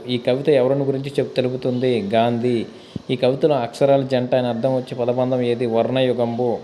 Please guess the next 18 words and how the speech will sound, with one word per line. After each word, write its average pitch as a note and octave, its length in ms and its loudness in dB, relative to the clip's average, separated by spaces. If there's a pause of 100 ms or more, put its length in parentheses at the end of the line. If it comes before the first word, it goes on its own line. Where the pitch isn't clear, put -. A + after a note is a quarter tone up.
పై C3 160 2
కవిత C#3 260 0
ఆధారంగా C3+ 300 0
ప్రశ్న C3 260 -8
తయారు B2+ 220 0
చేయండి. B2 240 -2
హృదయం A#2+ 280 0
ఎలా B2 180 0
జలధరిస్తుంది? A#2 1000 -2 (1080)
గీత D3+ 300 0
గీసిన D3+ 300 -2
పదాలకు C#3 420 0
అర్థాలు B2 380 0
రాయండి, C3 680 -2
వాటితో A#2+ 360 -2
సొంత B2 300 0
వాక్యాలు B2+ 380 2
రాయండి. A#2+ 640 -4